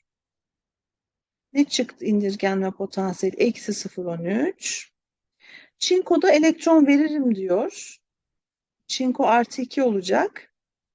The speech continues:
Yükseltgenecek. O da artı sıfır yetmiş altı volt olacak. İkisinin toplamı da pi potansiyelini verecek.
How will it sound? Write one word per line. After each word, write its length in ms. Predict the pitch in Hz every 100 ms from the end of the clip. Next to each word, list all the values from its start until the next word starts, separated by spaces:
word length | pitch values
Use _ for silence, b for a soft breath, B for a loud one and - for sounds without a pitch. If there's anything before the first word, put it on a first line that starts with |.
| _ _ _ _ _ B B B _
Yükseltgenecek. 1500 | 233 233 - 240 226 - - 196 180 175 220 381 - - _ _ _ _ _ _ _ -
O 140 | 233
da 240 | 277 339 -
artı 360 | 269 277 269 339
sıfır 280 | - -
yetmiş 380 | 254 247 220 -
altı 340 | 202 185 - 175
volt 260 | 165 -
olacak. 580 | - - - - - _ _ b b -
İkisinin 460 | 294 359 339 302
toplamı 460 | 285 330 294 269 277
da 80 | 403
pi 200 | - 320
potansiyelini 800 | 226 - 190 175 - 170 160 156
verecek. 680 | 165 160 - 415 - -